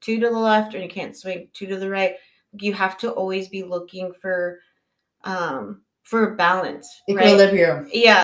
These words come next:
Speaker 1: If you do not become aware of the things that trigger you or the way that you could be overly protective of yourself, then we can become, we can start to create walls. Why it's so important that we find balance is because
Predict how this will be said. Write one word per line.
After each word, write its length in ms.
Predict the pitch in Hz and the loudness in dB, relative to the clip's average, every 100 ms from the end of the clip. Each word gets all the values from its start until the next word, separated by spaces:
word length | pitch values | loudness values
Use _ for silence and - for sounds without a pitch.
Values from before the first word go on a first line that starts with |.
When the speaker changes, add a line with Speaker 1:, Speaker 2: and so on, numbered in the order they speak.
| 214 | 2
Speaker 1:
If 140 | 214 220 | -2 0
you 100 | 254 | 2
do 120 | 277 | 4
not 200 | 240 202 | 4 0
become 320 | 226 - 214 | -4 -2 0
aware 380 | 208 190 190 196 | 0 0 0 0
of 200 | 185 190 | -2 -6
the 60 | |
things 440 | 190 202 196 196 185 | -10 -6 -6 -6 -6
that 240 | 185 - | -8 -8
trigger 360 | - 196 196 214 | -8 -6 -2 -2
you 460 | 220 220 220 226 - - | 0 0 -2 -4 -12 -6
or 120 | 202 | -4
the 100 | 208 | -2
way 400 | 190 190 196 208 | -2 0 0 -2
that 240 | 196 185 | -4 -8
you 80 | 202 | -10
could 220 | - 190 | -14 -14
be 280 | 202 196 - _ _ _ _ _ _ _ - | -12 -12 -16 _ _ _ _ _ _ _ 0
overly 440 | 220 220 220 208 214 | 2 4 2 -2 -4
protective 640 | 208 196 - - 208 208 | -8 -8 -6 -6 -6 -6
of 160 | 208 | -4
yourself, 600 | 226 233 - 233 247 247 _ _ _ _ - | -4 -4 -2 -2 -2 -4 _ _ _ _ -4
then 220 | 226 220 | 0 0
we 180 | 226 226 | -2 -8
can 160 | 247 233 | -6 -8
become, 400 | 226 220 208 - - | -8 -6 -8 -8 -8
we 100 | 220 | -6
can 140 | 233 | -6
start 280 | 220 226 220 | -4 -6 -6
to 100 | 254 | -10
create 540 | - 220 196 - - | -8 -6 -4 -6 -12
walls. 680 | 180 180 180 175 - - - _ | -4 2 2 2 -2 -12 -18 _
Why 420 | 214 240 254 285 | 6 8 8 6
it's 300 | - 233 - | 2 0 -2
so 160 | 247 269 | -2 -2
important 480 | 294 294 220 214 226 | -4 -6 -6 -4 -4
that 120 | - | -4
we 120 | 208 | -8
find 420 | - 214 202 190 | -6 -6 -6 -6
balance 640 | 190 185 202 226 240 - - | -4 -2 -2 -6 -6 -10 -6
is 180 | 214 | -6
because 680 | 208 208 - 208 202 196 190 | -6 -10 -4 -4 -4 -6 -12